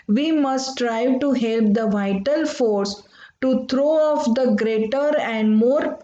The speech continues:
predominant incubus, which is the, which the patient manifests.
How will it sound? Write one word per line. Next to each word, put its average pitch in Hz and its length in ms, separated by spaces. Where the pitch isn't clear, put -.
predominant 254 1000
incubus, 226 1040
which 220 300
is 226 300
the, 214 100
which 262 340
the 208 200
patient 202 600
manifests. 220 840